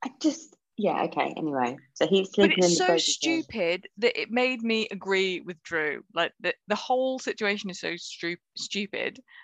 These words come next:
Speaker 2: 'cause, 'cause Doctor Ken was like, "Yeah, you should have, like, appreciated that dinner." And I was like, "No." She,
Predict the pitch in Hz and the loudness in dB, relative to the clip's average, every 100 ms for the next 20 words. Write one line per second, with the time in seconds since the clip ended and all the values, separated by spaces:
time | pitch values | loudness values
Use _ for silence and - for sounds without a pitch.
0 | _ - 247 202 - _ _ _ _ _ | _ -6 -6 -6 -12 _ _ _ _ _
1 | _ _ _ _ _ _ _ _ _ - | _ _ _ _ _ _ _ _ _ 0
2 | 392 262 403 415 - 392 359 285 247 294 | 0 2 0 0 -4 -2 -2 -2 -2 -4
3 | 277 - 359 508 226 185 - - - 185 | -4 -6 -4 -4 -2 -4 -6 -14 -8 -8
4 | - 170 156 156 156 - - 135 123 120 | -6 -6 -6 -6 -8 -10 -12 -14 -16 -20
5 | _ _ _ _ _ _ _ _ _ _ | _ _ _ _ _ _ _ _ _ _
6 | _ _ _ _ _ _ _ _ - 415 | _ _ _ _ _ _ _ _ -4 0
7 | 440 427 349 370 466 330 311 | 2 2 0 2 2 2 -4